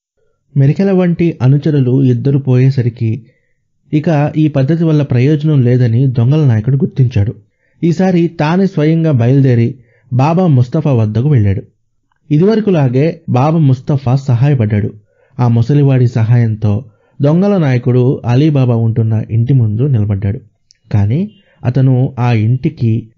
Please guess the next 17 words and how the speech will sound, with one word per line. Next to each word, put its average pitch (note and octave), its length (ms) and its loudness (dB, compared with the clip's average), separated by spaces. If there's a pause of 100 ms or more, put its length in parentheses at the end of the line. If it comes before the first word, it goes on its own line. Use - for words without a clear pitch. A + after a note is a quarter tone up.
ఎలాంటి E3+ 380 0
గుర్తులు B2 500 0 (100)
పెట్టక C3+ 460 -2 (400)
ఆ B2 140 0
వీధి C#3 320 2
వెంబడి C#3+ 380 2
అటూ E3 340 0
ఇటూ C3+ 300 0 (180)
చాలాసార్లు A#2+ 600 0
నడిచి A2 560 -4 (420)
ఇల్లు E3+ 240 0
పూర్తిగా C#3+ 640 0
పరిచయం C3 480 0
చేసుకుని A#2 540 -4 (260)
అడవికి B2+ 460 0 (140)
తిరిగి A#2 180 0
వెళ్ళిపోయాడు. G#2 520 -2